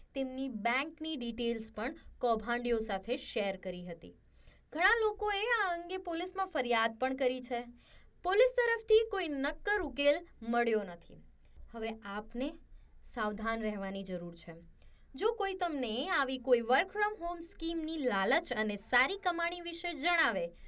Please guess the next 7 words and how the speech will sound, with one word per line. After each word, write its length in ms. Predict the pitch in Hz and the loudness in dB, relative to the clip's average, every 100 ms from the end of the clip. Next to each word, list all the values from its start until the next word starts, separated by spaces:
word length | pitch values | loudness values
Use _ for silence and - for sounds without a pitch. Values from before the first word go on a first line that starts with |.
| - - | -18 -6
તો 100 | 220 | -4
સંપૂર્ણ 760 | 220 262 262 269 339 359 359 | -2 -2 -2 -2 -4 -4 -6
તપાસ 580 | 349 269 247 233 247 254 | -2 0 2 2 0 -2
કરવાનું 680 | - 226 214 208 214 254 247 | -2 0 0 -2 -2 -4 -4
ન 260 | 220 226 233 | -2 0 0
ભૂલતા. 540 | 220 214 185 - 160 - - - - | 0 -2 -4 -8 -10 -12 -20 -20 -10
તર 260 | 226 214 | -4 -2